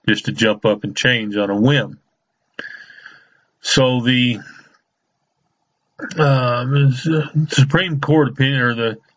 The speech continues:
let's see. Yeah, the agency justified its actions by invoking a con-, there it is, controversial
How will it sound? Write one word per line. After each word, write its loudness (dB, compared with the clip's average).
let's 0
see. 0
Yeah, 2
the 2
agency 0
justified -2
its -12
actions -2
by 2
invoking 0
a -2
con-, -2
there 0
it -2
is, -4
controversial 0